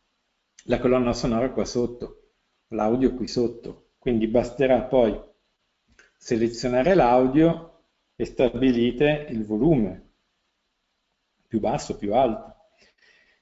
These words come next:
Allo stesso modo andate a cercare all'interno della vostra applicazione di montaggio come si aggiunge una colonna sonora.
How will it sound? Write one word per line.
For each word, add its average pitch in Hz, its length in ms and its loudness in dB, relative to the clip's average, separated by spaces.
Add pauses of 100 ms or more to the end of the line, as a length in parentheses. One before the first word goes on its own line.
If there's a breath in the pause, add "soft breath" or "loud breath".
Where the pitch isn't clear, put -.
(160)
Allo 120 200 2
stesso 139 320 2
modo 143 460 4
andate 120 300 2
a 113 40 -4
cercare 123 480 0
all'interno 113 560 0
della 107 200 2
vostra 123 300 -2
applicazione 113 600 -4
di 117 100 -2
montaggio 131 960 -2
come 135 240 2
si - 120 0
aggiunge 135 400 2
una 120 140 0
colonna 101 340 -2
sonora. 120 520 -6